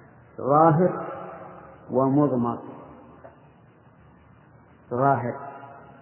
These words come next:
ومضمر. الظاهر على اسمه ظاهر، والمضمر الذي أضمر أي أخفي فلم يبين.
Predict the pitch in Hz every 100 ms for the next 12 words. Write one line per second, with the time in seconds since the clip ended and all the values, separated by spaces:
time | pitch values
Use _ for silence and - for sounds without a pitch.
0 | - 127 139 113 107 82 - - - -
1 | - - - - - 127 180 170 196 -
2 | - 180 151 117 123 156 113 104 - -
3 | - - - - - - - 143 151 175
4 | 160 180 175 147 143 139 143 - 170 143
5 | 123 113 - 127 139 - 160 - - 160
6 | 135 - - - - - - - - -
7 | - - - _ _ _ - _ - _
8 | - - 143 160 151 131 123 - -